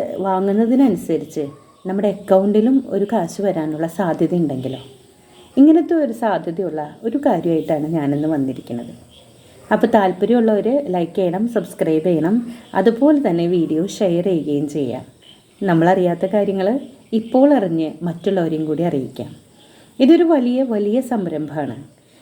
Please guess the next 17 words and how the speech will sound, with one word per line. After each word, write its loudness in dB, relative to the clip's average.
നമുക്കൊന്നും 4
ചെയ്യേണ്ടതില്ല. 0
നമ്മുടെ -4
വീട്ടിലേക്ക് 0
വാങ്ങുന്ന 2
സാധനങ്ങൾ -2
നമുക്കിഷ്ടപ്പെട്ടാൽ 2
മാത്രം 0
നമ്മളത് 0
മറ്റുള്ളവർക്ക് -4
ഷെയർ 0
ചെയ്യാം. -8
നമുക്ക് 2
മാർക്കറ്റ് 2
പ്രൈസിനേക്കാളും 2
വില 2
കുറവിന് -2